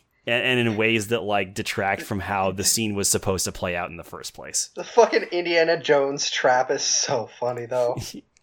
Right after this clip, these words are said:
Speaker 1: Oh, God,
Speaker 2: Um,
Speaker 1: are you, are you referring to, like, w-, like, the,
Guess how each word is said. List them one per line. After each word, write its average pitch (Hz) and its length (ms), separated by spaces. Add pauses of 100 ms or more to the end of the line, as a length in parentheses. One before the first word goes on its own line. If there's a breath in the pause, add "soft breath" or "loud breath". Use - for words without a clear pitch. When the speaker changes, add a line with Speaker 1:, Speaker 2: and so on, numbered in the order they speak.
(1200 loud breath)
Speaker 1:
Oh, 151 180
God, 143 220
Speaker 2:
Um, 127 60
Speaker 1:
are 139 40
you, 175 180 (120)
are 160 120
you 220 160
referring 180 380
to, 170 120
like, 143 420
w-, 120 300 (260)
like, 139 420
the, 117 580